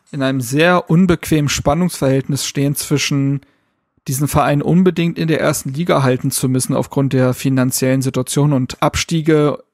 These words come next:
stellt man sich immer ein bisschen romantischer vor. Besonders Herthaner haben da, glaub ich, eine verklärte Sicht drauf, weil man zweimal direkt wieder hochgekommen ist. Das ist ja aber keine Garantie dafür, dass es nochmal klappt.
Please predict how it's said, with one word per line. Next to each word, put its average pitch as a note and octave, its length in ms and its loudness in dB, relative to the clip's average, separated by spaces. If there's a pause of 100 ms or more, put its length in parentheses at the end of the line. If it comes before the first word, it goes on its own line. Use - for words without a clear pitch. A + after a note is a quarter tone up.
stellt - 320 -2
man C#3+ 80 0
sich C#3 140 -6
immer D#3+ 120 0
ein D3+ 80 0
bisschen D3 220 0
romantischer C#3 580 0
vor. C3 380 0 (240)
Besonders C#3+ 400 2
Herthaner D#3 580 2
haben C#3+ 160 -2
da, C#3 100 -2
glaub C3+ 240 0
ich, C#3 120 -4
eine C#3 200 -4
verklärte C#3 760 0 (580)
Sicht C#3+ 340 -2
drauf, C#3+ 220 2
weil B2+ 120 4
man C#3 180 2
zweimal C#3+ 320 2
direkt C3+ 280 0
wieder C3 140 2
hochgekommen B2+ 600 0
ist. - 260 -6
Das C3+ 120 -2
ist D3+ 120 -2
ja D3+ 80 4
aber C#3 140 2
keine C#3+ 260 0
Garantie C3+ 420 -2
dafür, C#3 280 -2
dass C#3 160 -2
es C3+ 160 -6
nochmal D#3 260 0
klappt. - 400 -4